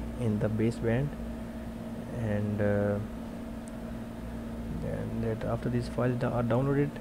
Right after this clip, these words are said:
the next thing remaining will be only the software package. Software package we are using R fifty-five G double two. The software package must be same as the C V, uh, to be restored.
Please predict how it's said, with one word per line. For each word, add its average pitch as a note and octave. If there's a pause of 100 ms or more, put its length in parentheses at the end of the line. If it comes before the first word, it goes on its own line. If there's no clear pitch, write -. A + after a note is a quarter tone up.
(420)
the A2
next A2
thing A#2
remaining A2+
will A2+
be A2+
only A#2
the A2
software A2
package. - (680)
Software B2
package A#2+
we A#2
are A2
using A2+
R A2+
fifty-five A2
G A2+
double G#2+
two. G#2 (680)
The B2
software C#3+
package C3+
must B2+
be B2+
same B2+
as A#2
the A2+
C A#2
V, A2+ (300)
uh, A2
to A2+
be A2
restored. G#2